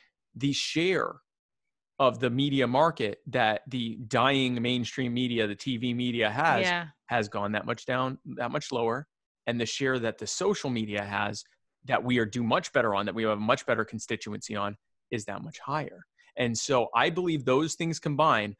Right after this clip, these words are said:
Speaker 1: will close the gap where, uh, Joe, uh, will be able to get fifteen percent or more in those opinion polls. We have until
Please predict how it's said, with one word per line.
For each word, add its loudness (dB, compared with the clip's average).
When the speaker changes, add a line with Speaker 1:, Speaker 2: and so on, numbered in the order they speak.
Speaker 1:
will -6
close 2
the -2
gap 2
where, 2
uh, 4
Joe, 4
uh, 2
will -4
be 0
able 0
to -4
get -2
fifteen -6
percent -6
or -2
more -2
in -6
those -4
opinion -6
polls. -8
We 0
have 4
until 0